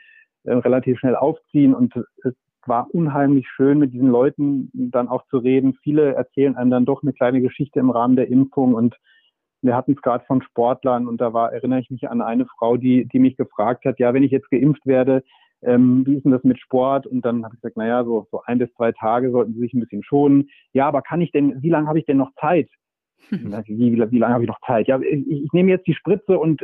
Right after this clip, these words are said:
Speaker 1: ähm, wie, ich gehe jetzt dann schnell nochmal in die Loipe.“ Und das war tatsächlich jemand, der dann noch schnell eine Stunde in die Loipe musste,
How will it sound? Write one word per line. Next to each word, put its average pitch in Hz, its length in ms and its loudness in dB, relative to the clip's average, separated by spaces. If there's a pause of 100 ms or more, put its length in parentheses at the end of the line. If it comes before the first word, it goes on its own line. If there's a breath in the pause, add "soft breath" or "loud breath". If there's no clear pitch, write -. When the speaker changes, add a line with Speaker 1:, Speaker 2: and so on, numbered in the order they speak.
(100)
Speaker 1:
ähm, 143 240 0
wie, 160 220 -8 (300)
ich - 120 -8
gehe 214 120 2
jetzt 202 120 -2
dann 170 140 0
schnell 185 140 -2
nochmal 165 200 0
in 147 60 0
die 147 60 2
Loipe.“ 135 360 2
Und 117 180 -4
das 123 120 -8
war 123 160 0
tatsächlich 135 380 -4
jemand, 135 280 2
der 127 100 2
dann 131 120 2
noch 131 140 -2
schnell 127 300 0
eine 139 260 -2
Stunde 139 300 0
in 127 60 4
die 120 60 2
Loipe 143 300 0
musste, 131 480 0